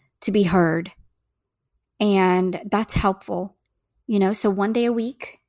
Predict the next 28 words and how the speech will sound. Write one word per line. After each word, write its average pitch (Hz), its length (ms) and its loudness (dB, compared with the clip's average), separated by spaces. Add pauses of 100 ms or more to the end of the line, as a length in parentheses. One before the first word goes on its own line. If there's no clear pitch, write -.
we 190 120 -2
just - 500 -2
kind 196 360 -2
of, 185 360 -6 (460)
I 214 120 2
find 202 380 0
that 190 120 0
it's - 220 -4 (140)
great 196 400 -2
for 208 100 -4
my 190 180 0
marriage 185 600 -6
just - 220 -6
to 196 60 -6
be 190 280 4
able 190 200 2
to 185 520 -2 (500)
have 196 460 0
that, 180 400 0 (500)
those 196 220 2
moments 185 520 0
where 190 100 0
I 196 40 0
can 208 140 -4
say, 208 140 -2
"Well, 196 180 -2
this 247 220 0
is - 140 -2